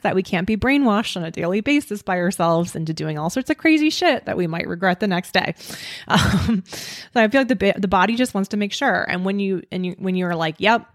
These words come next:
I'm in," then, then that's kinda like the final thing. And you can, you start to see a way forward, and then you end up with success, and then you're kinda there. You, you get to enjoy having that habit for the rest of your life. But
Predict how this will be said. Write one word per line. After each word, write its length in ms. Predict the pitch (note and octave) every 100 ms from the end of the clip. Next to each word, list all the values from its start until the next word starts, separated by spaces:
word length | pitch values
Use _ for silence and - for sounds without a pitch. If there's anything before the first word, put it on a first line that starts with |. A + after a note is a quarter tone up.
| -
I'm 140 | F#3 -
in," 520 | A#3 G3+ F3 G#3 A3+ _ _ _ _ _ _ _ -
then, 480 | G3 G3+ G3 G3+ - -
then 260 | F#3 G3
that's 240 | G#3 F#3 -
kinda 180 | G3+
like 160 | F#3 F3
the 80 | F3
final 320 | - F3 F3+
thing. 240 | E3+ G3+
And 100 | F3+
you 80 | E3
can, 180 | E3 D#3 _ - - -
you 80 | F#3+
start 340 | - F#3 F3
to 80 | G3+
see 160 | - F3+
a 40 |
way 160 | E3 D#3+
forward, 640 | - F3+ F3 D#3+ D#3+ -
and 140 | E3
then 120 | E3 E3
you 120 | D#3+
end 240 | - D#3+
up 240 | D3+ - E3+
with 140 | D#3
success, 600 | - - - - D3 - -
and 160 | D#3
then 260 | D#3 - - -
you're 100 | -
kinda 260 | - - -
there. 320 | - - - _ _ _ -
You, 160 | C#3+
you 120 | C3+ D#3
get 180 | D#3+
to 320 | - D3+ - -
enjoy 420 | E3 D#3+ D#3+ E3
having 280 | D3+ D#3 D3+
that 160 | D3+
habit 360 | D3+ E3+ D#3+ D3+
for 80 | D#3+
the 100 | D3
rest 240 | C#3 -
of 100 | -
your 120 | -
life. 420 | - G#3+ G2+ - - _ _ _ _ _ _ - - - - - - - -
But 300 | G3 F3+ F3